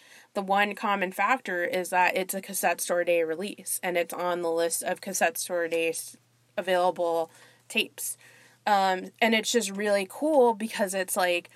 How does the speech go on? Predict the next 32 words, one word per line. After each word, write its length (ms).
indie 360
artists 580
would 220
not 340
have 280
that 200
opportunity. 840
Like, 280
if 140
this 260
was 400
the, 200
so, 640
um, 520
Amoeba 460
started 400
in 160
the 60
nineties. 640
Um, 280
these 180
other 200
stores 320
are 100
newer, 480
but 320
if 160
this 180
were, 160
like, 260
the 120
nineties 1000